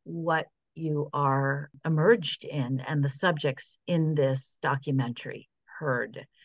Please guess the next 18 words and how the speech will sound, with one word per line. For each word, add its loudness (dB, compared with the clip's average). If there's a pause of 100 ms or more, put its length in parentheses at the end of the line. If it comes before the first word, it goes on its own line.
(160)
Leading 8
up 4
to 6
it 4
in -4
twenty 0
twenty-one 2
is 2
a -4
film 0
that -2
I 2
watched -2 (500)
called 2 (120)
A 0
World 6 (300)
Before 0
God. 2